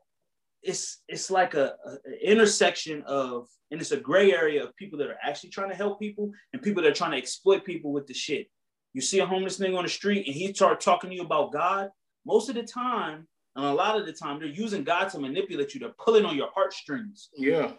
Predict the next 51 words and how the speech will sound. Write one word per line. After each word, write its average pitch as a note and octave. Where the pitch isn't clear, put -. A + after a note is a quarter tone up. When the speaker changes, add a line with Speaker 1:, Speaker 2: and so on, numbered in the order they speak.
Speaker 1:
'Cause F3+
they F#3
know G#3
people G#3+
respect C#3+
God. C3
People F3
have D#3+
a C3
reverence. D3+
They, C3
people F3+
are B2+
raised D#3
a -
certain D#3+
way. D3
They D3+
have D3
religion. C#3
Religion D3
is B2
important A#2
to -
people. -
So D3+
they G#3
know G3+
if G3
they F#3+
could D3+
tap G#3
into G3+
that F3
important G#3
shit, F3+
they A3+
can A3+
do B3
whatever D4
they D4
want E4+
to D#4
you. A3+
Why A#3
you, D4
you C#4
know -
what D4
I'm E4
saying? G#4